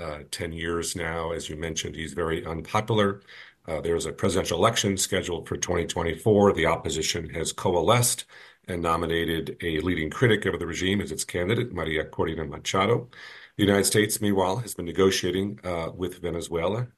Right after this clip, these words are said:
uh, trying to trade the lifting of sanctions in exchange for Maduro's agreeing to holding free and fair, or at least <laughs> relatively free and fair, elections. And in addition, uh, there is a dispute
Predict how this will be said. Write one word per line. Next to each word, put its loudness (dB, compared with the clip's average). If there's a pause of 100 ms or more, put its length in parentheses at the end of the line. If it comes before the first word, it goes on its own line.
(140)
uh, -6
trying -6
to -6 (400)
trade 2
the -4
lifting 0
of -2
sanctions 0
in -10
exchange -2
for -8
Maduro's -2
agreeing -6
to -6
holding -2 (240)
free 4
and 0
fair, 4
or 2
at 0
least -2
<laughs> -4
relatively 0
free -4
and -4
fair, -2 (220)
elections. -2 (320)
And 4
in 8
addition, 4
uh, -2
there 4
is 2
a 4
dispute 0